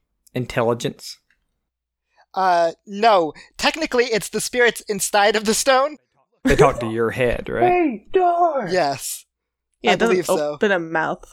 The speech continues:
Speaker 4: up.
Speaker 1: Yeah, I
Speaker 2: Yeah.
Speaker 1: mean, so Doldrin couldn't hear it, and I'm gonna say you're too far away.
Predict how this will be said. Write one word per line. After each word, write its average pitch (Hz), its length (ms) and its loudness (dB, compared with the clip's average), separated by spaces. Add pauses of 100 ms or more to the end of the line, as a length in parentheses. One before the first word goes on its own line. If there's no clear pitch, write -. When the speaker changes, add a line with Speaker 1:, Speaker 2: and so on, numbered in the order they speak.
Speaker 4:
up. - 280 -6 (220)
Speaker 1:
Yeah, 110 400 -6
I - 80 -6
Speaker 2:
Yeah. 117 160 -4
Speaker 1:
mean, 110 100 -6
so - 180 -8
Doldrin 117 520 -2
couldn't 113 240 -6
hear 113 320 -4
it, - 180 -10
and 120 140 -6
I'm 113 140 -4
gonna 110 200 -6
say 104 580 -6 (800)
you're 120 240 -6
too 113 200 -6
far 104 300 -6
away. 104 420 -6